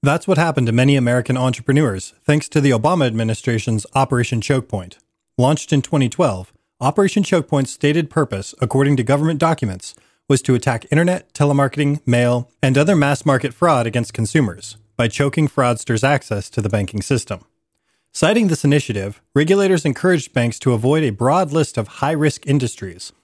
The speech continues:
with bureaucrats abusing the opportunity to target otherwise legal industries not engaging in mass fraud, but nevertheless disfavored by the administration, such as short-term lenders, gun manufacturers and dealers, and tobacco sellers.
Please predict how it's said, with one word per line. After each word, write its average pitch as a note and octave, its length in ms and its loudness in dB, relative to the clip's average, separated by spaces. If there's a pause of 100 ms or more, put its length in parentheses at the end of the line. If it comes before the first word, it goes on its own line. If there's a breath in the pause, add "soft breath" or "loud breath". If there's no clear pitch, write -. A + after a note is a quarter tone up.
(140)
with A2+ 140 2
bureaucrats B2+ 580 0 (100)
abusing D3+ 480 0
the D3 120 2
opportunity B2+ 580 0
to G2+ 80 -4
target C3+ 340 -2
otherwise A#2+ 460 -2
legal C3+ 280 0
industries A2 580 -4 (200)
not C3 220 2
engaging C#3 420 0
in G#2 80 -2
mass G#2 280 -4
fraud, F2+ 360 -4 (220)
but B2 120 4
nevertheless D3+ 540 2
disfavored B2 560 0
by G#2+ 140 0
the G#2+ 100 -2
administration, G#2 760 -2 (340)
such - 260 -2
as A#2 300 0
short-term C#3+ 420 0
lenders, G#2+ 480 -2 (280)
gun C#3 180 2
manufacturers D3+ 720 0
and A#2+ 100 -2
dealers, A2 520 -2 (280)
and B2 100 0
tobacco A#2 360 -2
sellers. F2 500 -10